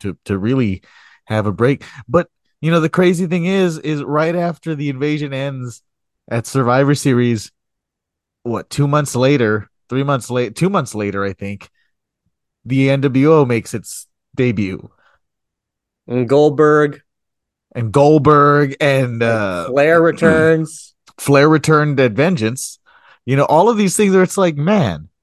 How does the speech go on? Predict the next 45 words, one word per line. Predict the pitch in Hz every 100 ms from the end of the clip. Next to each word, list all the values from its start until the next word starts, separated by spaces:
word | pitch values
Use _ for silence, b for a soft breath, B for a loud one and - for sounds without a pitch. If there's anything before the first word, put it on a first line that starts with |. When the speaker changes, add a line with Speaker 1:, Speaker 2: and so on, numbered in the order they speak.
| _ _ _ _ _ _ _ -
Speaker 1:
you | 160 202
guys | 196 226 190 143
really | 139 196 190 143 120 107 95 - _ _ -
should | - 185
have | 135
just | 143 123
waited | 139 170 147
a |
few | 120 139
months | 123 143 202 127 - -
and | 120 -
kick-, | - 151 - -
Speaker 2:
Just | 196 180
Speaker 1:
you | 147
know, |
you | 143
Speaker 2:
literally | 202 233 233
Speaker 1:
coulda | 196 -
Speaker 2:
just | - 143
one | 165 123
Speaker 1:
kickstarted | 107
it. | 92
Speaker 2:
year. | 175 123 98 _ _ _ _
If | 208 214
no | 208 262
one | 349 349
Speaker 1:
I |
Speaker 2:
was | 240
Speaker 1:
mean |
Speaker 2:
going | 247 254
to |
forget | 233 196 -
W | - 190 196
C | - 190
W | 151 170 170 170
existed | 143 127 165 - 139
in | 131
the | 131
span | - 160 156
of | 139
a |
year. | 139 120 143 110
You | 123 196
had | 208 143
time. | 143 156 117 98